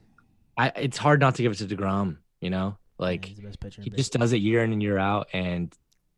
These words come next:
Speaker 1: there's just, like, no flaws there. But I do really, I'm really high on Walker Buehler. I think he's great. The issue is he does face the Padres. It's a good lineup.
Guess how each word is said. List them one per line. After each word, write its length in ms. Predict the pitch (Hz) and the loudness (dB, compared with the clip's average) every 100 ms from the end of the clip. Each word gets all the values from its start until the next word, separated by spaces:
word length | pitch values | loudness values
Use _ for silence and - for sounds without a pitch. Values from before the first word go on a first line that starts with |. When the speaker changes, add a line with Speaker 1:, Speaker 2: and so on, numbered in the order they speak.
| _ | _
Speaker 1:
there's 160 | 98 98 | -6 -4
just, 160 | 110 | -2
like, 160 | 107 85 | -4 -2
no 360 | 85 87 92 | -4 0 0
flaws 500 | 92 - 90 92 98 | -2 -4 -2 0 -2
there. 340 | - 76 69 - _ _ _ _ _ _ | -6 -8 -8 -14 _ _ _ _ _ _
But 100 | - | 0
I 80 | 101 | 0
do 680 | 92 87 117 123 131 139 131 _ - | 0 -2 0 4 6 6 4 _ -8
really, 760 | 101 110 127 123 113 104 101 _ _ _ _ _ _ _ - _ | -2 4 6 6 6 2 -2 _ _ _ _ _ _ _ -20 _
I'm 180 | 101 107 | 4 8
really 200 | 120 123 | 8 8
high 160 | 117 107 | 8 4
on 80 | 101 | 4
Walker 260 | 85 - | 2 -2
Buehler. 300 | 73 65 58 - _ _ _ _ _ _ _ _ _ - | -8 -10 -12 -20 _ _ _ _ _ _ _ _ _ 0
I 140 | 101 | 2
think 160 | 110 101 | 2 2
he's 140 | 98 | 0
great. 400 | 101 92 87 - - - - - _ - - | 0 0 0 -6 -20 -20 -20 -20 _ -20 -2
The 120 | 107 | 0
issue 240 | 107 113 | 2 0
is 100 | 98 | 0
he 80 | 101 | -2
does 260 | 92 95 - | -2 -2 -2
face 180 | 110 - | -4 -2
the 80 | |
Padres. 760 | - 92 92 92 92 90 - - _ | 0 0 0 0 0 -2 -10 -16 _
It's 100 | - | -4
a 20 | |
good 160 | 95 | -2
lineup. 400 | 92 90 90 90 | 0 -2 -2 -2